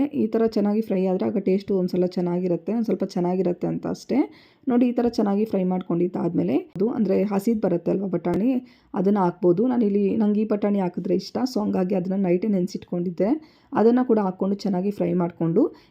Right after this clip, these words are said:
ಈಗ ಒಂದ್ ಅರ್ಧ ಟೇಬಲ್ ಸ್ಪೂನ್ ಆಗೋಷ್ಟು ಅರಿಶಿಣನೂ ಕೂಡ ಹಾಕ್ಕೊಂಡು ಚೆನ್ನಾಗಿ ಫ್ರೈ ಮಾಡ್ಕೋಬೇಕು. ಈ ಥರ ಫ್ರೈ ಮಾಡ್ಕೊಂಡಿದ್ದಾದ್ಮೇಲೆ ಈಗ ನಾವೇನ್ ರುಬ್ಬಿಟ್ಕೊಂಡಿರ್ತೀವಿ ಮಸಾಲೆ, ಆ ಮಸಾಲೆನೂ ಕೂಡ ಹಾಕಿ ಚೆನ್ನಾಗಿ ಫ್ರೈ ಮಾಡ್ಕೊಂಡು ಅದು ಚೆನ್ನಾಗಿ ಎಣ್ಣೆ ಬಿಟ್ಕೊಳ್ಳೋವರೆಗೂ ಚೆನ್ನಾಗಿ ಫ್ರೈ ಮಾಡ್ಕೋಬೇಕಾಗುತ್ತೆ.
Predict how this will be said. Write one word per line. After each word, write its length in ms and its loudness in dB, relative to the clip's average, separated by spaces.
ಈಗ 140 2
ಒಂದ್ 200 4
ಅರ್ಧ 180 0
ಟೇಬಲ್ 300 2
ಸ್ಪೂನ್ 220 -6
ಆಗೋಷ್ಟು 340 -2
ಅರಿಶಿಣನೂ 360 -2
ಕೂಡ 160 -2
ಹಾಕ್ಕೊಂಡು 400 -2
ಚೆನ್ನಾಗಿ 340 0
ಫ್ರೈ 200 0
ಮಾಡ್ಕೋಬೇಕು. 600 -2
ಈ 120 4
ಥರ 200 4
ಫ್ರೈ 200 2
ಮಾಡ್ಕೊಂಡಿದ್ದಾದ್ಮೇಲೆ 840 0
ಈಗ 140 2
ನಾವೇನ್ 280 2
ರುಬ್ಬಿಟ್ಕೊಂಡಿರ್ತೀವಿ 720 0
ಮಸಾಲೆ, 440 0
ಆ 60 -2
ಮಸಾಲೆನೂ 480 4
ಕೂಡ 140 0
ಹಾಕಿ 300 0
ಚೆನ್ನಾಗಿ 400 0
ಫ್ರೈ 240 0
ಮಾಡ್ಕೊಂಡು 520 0
ಅದು 220 -2
ಚೆನ್ನಾಗಿ 320 0
ಎಣ್ಣೆ 220 2
ಬಿಟ್ಕೊಳ್ಳೋವರೆಗೂ 520 0
ಚೆನ್ನಾಗಿ 340 -2
ಫ್ರೈ 200 -2
ಮಾಡ್ಕೋಬೇಕಾಗುತ್ತೆ. 760 -2